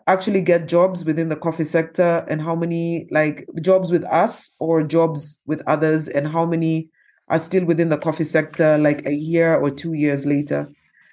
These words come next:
So, and how, d-, you know, it's a matter of always collecting data and trying to always, like, keep in touch with,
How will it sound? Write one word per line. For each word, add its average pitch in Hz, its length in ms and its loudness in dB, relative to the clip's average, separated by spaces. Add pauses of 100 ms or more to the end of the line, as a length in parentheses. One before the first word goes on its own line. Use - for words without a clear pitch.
(160)
So, 180 840 4
and 175 160 0
how, 196 220 4
d-, 175 240 -12 (120)
you 180 80 -4
know, 180 320 0 (160)
it's 175 200 -4
a 190 120 4
matter 220 300 0
of 196 100 0
always 190 560 2 (440)
collecting 185 480 0
data 170 640 2 (280)
and 160 200 0
trying 175 260 4
to 170 140 0
always, 160 360 2
like, 151 220 -2
keep 175 220 -2
in 156 100 -2
touch 156 320 0
with, 151 320 -4